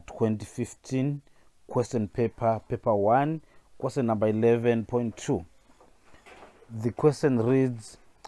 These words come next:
"The letters of the word decimal are randomly arranged into a new word,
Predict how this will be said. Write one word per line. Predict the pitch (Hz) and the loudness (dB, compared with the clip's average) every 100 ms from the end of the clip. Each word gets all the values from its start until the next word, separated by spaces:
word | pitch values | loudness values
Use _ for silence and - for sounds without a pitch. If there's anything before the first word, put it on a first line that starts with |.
| - - 104 | -20 -10 0
"The | 120 | 4
letters | 131 160 - 170 143 120 | 6 6 8 6 6 2
of | 131 113 | -2 2
the | 120 | 2
word | 123 143 120 98 | 6 4 4 0
decimal | 120 117 - 127 123 120 123 - _ - _ _ - | 0 0 0 2 4 4 0 -8 _ -20 _ _ 6
are | 131 113 | 8 10
randomly | 117 131 117 110 110 123 | 8 6 4 2 0 2
arranged | 113 104 113 113 98 | 2 4 0 0 -6
into | 104 113 110 117 | -8 -4 -4 -2
a | 107 | -2
new | 107 | -2
word, | 107 107 95 85 82 | 0 0 -2 -6 -14